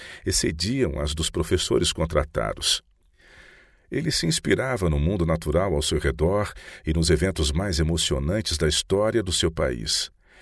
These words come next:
Sua imaginação tinha sido despertada e o seu coração aquecido pelas aventuras e bravuras da ficção.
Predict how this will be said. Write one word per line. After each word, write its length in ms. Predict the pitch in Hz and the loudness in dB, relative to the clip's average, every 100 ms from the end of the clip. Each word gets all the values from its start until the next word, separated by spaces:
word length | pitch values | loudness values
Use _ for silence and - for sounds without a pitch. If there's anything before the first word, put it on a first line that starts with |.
| - - | -20 -6
Sua 280 | - 73 73 | -4 0 0
imaginação 720 | 80 80 78 69 - 107 117 | 2 2 0 0 -2 -2 -4
tinha 240 | - 65 | -4 -4
sido 200 | - 80 | -2 -2
despertada 920 | 78 78 80 76 - 98 101 85 - - - - | -2 0 0 -2 0 -2 -2 -6 -8 -14 -14 -4
e 80 | 90 | 0
o 60 | 92 | 2
seu 200 | - - | 2 2
coração 460 | - 101 - 127 | 2 2 0 -4
aquecido 640 | 120 - - - 123 131 123 | -4 -2 0 0 -2 -4 -2
pelas 280 | - 98 | -2 0
aventuras 640 | 92 78 71 - 110 107 87 | 0 0 -2 -4 -2 0 0
e 40 | |
bravuras 640 | 78 76 67 76 107 85 | 2 0 0 -2 0 0
da 100 | 73 | 0
ficção. 560 | 76 78 80 - 64 | -2 -2 -2 -2 -2